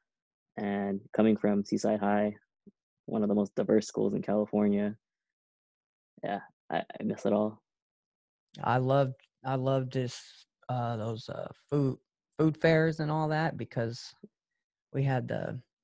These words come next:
Speaker 2: A-, the Asian club, the, uh, uh, Hawaiian club, every club that you could think of, you know, and we would just have food from every culture. You just go from booth to booth and try the local cuisine.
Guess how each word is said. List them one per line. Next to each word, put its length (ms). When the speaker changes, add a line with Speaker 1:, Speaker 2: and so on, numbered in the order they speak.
Speaker 2:
A-, 300
the 60
Asian 380
club, 640
the, 260
uh, 280
uh, 260
Hawaiian 420
club, 300
every 460
club 320
that 120
you 100
could 180
think 260
of, 240
you 140
know, 240
and 80
we 100
would 140
just 180
have 380
food 260
from 160
every 220
culture. 840
You 80
just 200
go 180
from 200
booth 260
to 80
booth 420
and 300
try 200
the 100
local 340
cuisine. 640